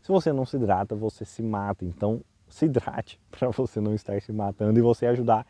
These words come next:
inclusive, a matar mais rápido essa infecção. Hidratação é extremamente importante pra tudo. E aí, obviamente, você, numa infecção, você também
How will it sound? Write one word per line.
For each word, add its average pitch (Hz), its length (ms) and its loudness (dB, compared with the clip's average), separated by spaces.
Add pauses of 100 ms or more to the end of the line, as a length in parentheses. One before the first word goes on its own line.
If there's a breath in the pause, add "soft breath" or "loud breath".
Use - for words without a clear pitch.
(240 soft breath)
inclusive, 113 540 2
a 104 40 4
matar 101 280 -4
mais 98 260 -6
rápido 95 440 -8 (280 soft breath)
essa 98 480 2 (140)
infecção. 98 600 -4 (920 loud breath)
Hidratação 151 480 2
é 139 40 -2
extremamente 120 480 -2
importante 107 360 -4
pra 107 160 -2
tudo. 90 420 -4
E 160 80 -2
aí, 175 100 4
obviamente, 180 560 2
você, 143 680 2 (420)
numa 127 520 2
infecção, 117 600 -2
você 110 300 -2
também 107 440 -2